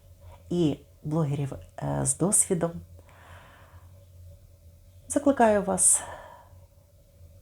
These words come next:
писати коментарі, це піднімає відео в рейтингу,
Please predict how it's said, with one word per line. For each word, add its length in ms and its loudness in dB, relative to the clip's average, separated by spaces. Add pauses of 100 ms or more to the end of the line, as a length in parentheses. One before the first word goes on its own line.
(100)
писати 340 4
коментарі, 640 -2 (680)
це 260 2
піднімає 640 2
відео 340 2
в 40 -6
рейтингу, 580 -2